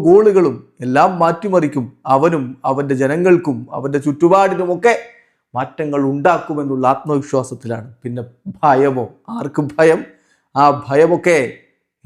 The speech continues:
ഏറെക്കാലം മുമ്പ് എൻ്റെ ഹോം ടൗണിൽ വെച്ചിട്ടാണ് ഞാൻ വരുന്നത് എന്ന് ലാമിൻ യമാൽ കുറിക്കുമ്പോൾ അതൊരു മോട്ടിവേഷണൽ വീഡിയോ ആയിട്ടൊരു ഭാഗത്തെടുക്കാം. മറുഭാഗത്ത് അവനെ ആരും ചെറുതായി കാണേണ്ട, ചില പർപ്പസുകളോടെ തന്നെയാണ് ഈ വരുന്നത്.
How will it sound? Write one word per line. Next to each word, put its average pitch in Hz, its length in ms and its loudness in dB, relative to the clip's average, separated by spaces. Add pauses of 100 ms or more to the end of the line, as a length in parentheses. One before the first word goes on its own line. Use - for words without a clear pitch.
ഏറെക്കാലം 143 680 0
മുമ്പ് 127 220 -4
എൻ്റെ 120 140 -6 (100)
ഹോം 135 180 2 (100)
ടൗണിൽ 131 240 -4 (120)
വെച്ചിട്ടാണ് 123 640 -8
ഞാൻ 110 100 -16 (100)
വരുന്നത് 120 400 -6 (240)
എന്ന് 113 160 -14 (160)
ലാമിൻ 120 380 -8 (120)
യമാൽ 131 360 0 (120)
കുറിക്കുമ്പോൾ 120 500 -8 (420)
അതൊരു 117 280 -8
മോട്ടിവേഷണൽ 156 640 -4 (100)
വീഡിയോ 143 260 -4
ആയിട്ടൊരു 139 340 -4
ഭാഗത്തെടുക്കാം. 139 640 -6 (480)
മറുഭാഗത്ത് 139 680 -4 (580)
അവനെ 123 300 -8
ആരും 127 300 -4
ചെറുതായി 135 420 -2 (120)
കാണേണ്ട, 156 360 2 (680)
ചില 127 100 -8 (240)
പർപ്പസുകളോടെ 120 760 -6 (240)
തന്നെയാണ് 120 540 -8
ഈ - 80 -16
വരുന്നത്. 113 360 -12